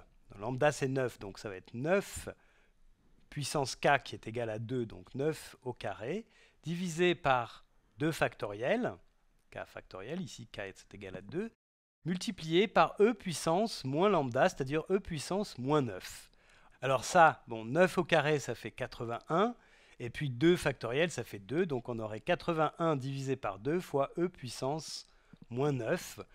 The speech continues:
Alors là, je vais le faire avec la calculatrice, évidemment. Alors, quatre-vingt-un divisé par deux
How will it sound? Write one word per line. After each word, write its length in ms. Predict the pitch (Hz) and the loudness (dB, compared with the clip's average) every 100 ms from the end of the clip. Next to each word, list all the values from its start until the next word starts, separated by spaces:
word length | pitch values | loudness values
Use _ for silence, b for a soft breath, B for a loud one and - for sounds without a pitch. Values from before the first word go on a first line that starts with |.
| B B B | B B B
Alors 140 | 95 | -8
là, 100 | 113 | -4
je 100 | 127 | -4
vais 80 | 123 | -6
le 40 | 107 | -6
faire 180 | 143 | -2
avec 140 | 123 104 | -2 -4
la 100 | 101 | -12
calculatrice, 680 | 101 - 95 87 - 175 | -12 -16 -14 -12 -8 -8
évidemment. 600 | 117 101 101 113 170 233 b b b - | -8 -12 -8 -4 -4 -4 b b b -2
Alors, 520 | 165 131 104 - - _ _ _ _ _ _ _ _ _ _ - | 0 2 0 -6 -20 _ _ _ _ _ _ _ _ _ _ 2
quatre-vingt-un 1080 | 180 - 185 170 170 - - 180 175 131 - _ _ 104 | 2 2 0 4 2 0 -2 2 2 0 -6 _ _ -14
divisé 600 | 127 160 165 147 151 147 | -8 -6 -6 -4 -2 -2
par 320 | - 123 110 | 0 -2 -2
deux 580 | 107 147 175 196 196 | -2 2 4 4 2